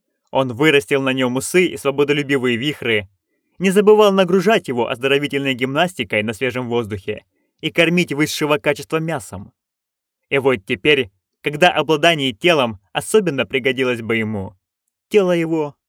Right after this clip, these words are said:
отвергло. Можно сказать, кинуло.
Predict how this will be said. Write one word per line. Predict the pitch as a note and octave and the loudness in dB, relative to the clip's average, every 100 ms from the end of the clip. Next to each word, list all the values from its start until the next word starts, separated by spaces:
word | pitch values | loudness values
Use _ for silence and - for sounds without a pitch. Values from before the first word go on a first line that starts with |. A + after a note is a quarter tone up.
| _ | _
отвергло. | - G#3 C3 A2+ G#2+ G2 F#2+ - _ _ _ _ _ _ _ - | -12 -10 -6 -4 -4 -6 -10 -14 _ _ _ _ _ _ _ -8
Можно | A3+ A3+ F#3+ | 0 2 2
сказать, | F#3+ G#3+ G3 F#3 | 0 0 0 -2
кинуло. | _ G#3+ C#3 G2 - | _ -4 -4 -6 -12